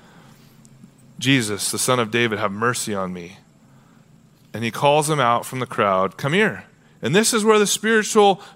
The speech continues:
blessing belongs to those who go for it, regardless of the crowd saying, "Shh,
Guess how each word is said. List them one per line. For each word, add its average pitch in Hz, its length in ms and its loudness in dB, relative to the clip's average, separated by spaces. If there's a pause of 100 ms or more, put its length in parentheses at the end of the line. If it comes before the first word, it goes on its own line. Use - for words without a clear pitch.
blessing 190 680 2
belongs 185 540 4
to 175 120 0
those 180 300 4
who 175 100 2
go 180 260 4
for 165 300 0
it, - 160 -4 (300)
regardless 190 720 2
of 220 100 4
the 208 80 2
crowd 190 400 2
saying, 170 240 -2
"Shh, - 540 -4